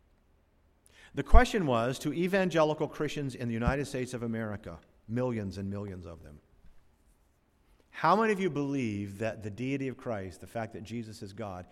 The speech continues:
is important to your faith?" The answer, thirty-nine percent.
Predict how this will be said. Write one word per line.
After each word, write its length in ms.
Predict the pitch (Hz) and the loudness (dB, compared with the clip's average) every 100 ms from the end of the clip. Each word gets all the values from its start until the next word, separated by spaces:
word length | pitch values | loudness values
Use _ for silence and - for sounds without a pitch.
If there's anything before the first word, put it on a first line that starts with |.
| - - | -20 -8
is 200 | 127 110 | -6 -4
important 540 | 98 - 143 - 107 | -8 -6 -8 -6 -10
to 80 | 110 | -10
your 140 | 101 | -10
faith?" 360 | - 107 98 - - - | -10 -10 -12 -14 -20 -12
The 160 | 104 | -8
answer, 300 | 110 123 151 - - | -6 -6 -8 -12 -18
thirty-nine 540 | - - 139 131 110 101 | -20 -8 -6 -4 -6 -8
percent. 320 | 95 - 67 | -12 -16 -20